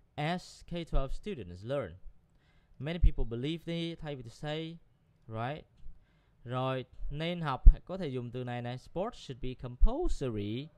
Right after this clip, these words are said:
um, because players get to." Thay vì ta cứ lặp lại là students, ta hãy dùng players.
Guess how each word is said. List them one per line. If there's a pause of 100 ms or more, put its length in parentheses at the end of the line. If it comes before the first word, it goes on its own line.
(680)
um,
because
players
get (140)
to." (760)
Thay
vì
ta
cứ
lặp
lại
là
students,
ta
hãy
dùng (100)
players.